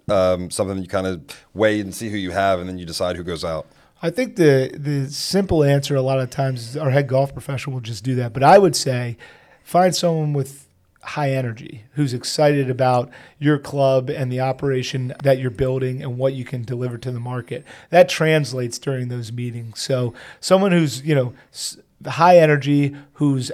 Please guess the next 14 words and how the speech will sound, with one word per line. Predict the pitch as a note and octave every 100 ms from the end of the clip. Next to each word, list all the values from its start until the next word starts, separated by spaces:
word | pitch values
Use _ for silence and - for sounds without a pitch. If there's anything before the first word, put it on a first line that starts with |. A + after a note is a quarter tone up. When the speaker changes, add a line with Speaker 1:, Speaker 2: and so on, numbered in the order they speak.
| -
Speaker 2:
outgoing, | D3+ E3 D#3+ C#3+ C#3 C3+ C3 C3 C3 _ -
and, | C3 B2+ B2
uh, | C3 B2 C3
who's | D3
not | D3 D3
afraid | C3 C#3+ C3
to |
make | B2+ B2
those | A#2+ G#2+
connections. | C3+ B2+ A#2 - - - - -
It's | - D#3
about | D3+ C#3
relationship | C3 B2 A#2+ B2 - -
building. | - -